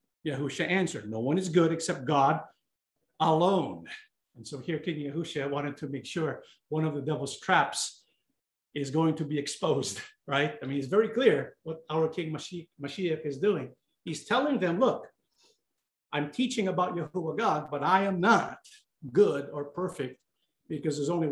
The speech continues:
one good." He's making a distinction. He's making a distinction between himself and Yahuwah God. Yeah, we know Yahusha is good, but the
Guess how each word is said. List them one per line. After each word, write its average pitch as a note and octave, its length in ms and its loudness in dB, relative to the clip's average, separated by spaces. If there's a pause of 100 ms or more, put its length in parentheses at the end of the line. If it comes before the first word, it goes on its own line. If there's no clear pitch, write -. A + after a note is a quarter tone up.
one D3 120 -4
good." D3+ 160 0
He's D#3+ 240 -2
making A3 200 -2
a E3+ 120 -4
distinction. D#3 600 0 (380)
He's F3 200 2
making B3+ 360 4
a F3+ 160 2
distinction F3 640 -2 (140)
between E3 320 0
himself D3+ 520 0
and E3 320 2 (440)
Yahuwah D3+ 340 -2
God. E3 280 0
Yeah, B3+ 200 4
we C#4 80 4
know C4+ 160 6
Yahusha E3+ 360 -2
is B2+ 100 -6
good, B3 300 -2 (680)
but F3 180 0
the E3 80 0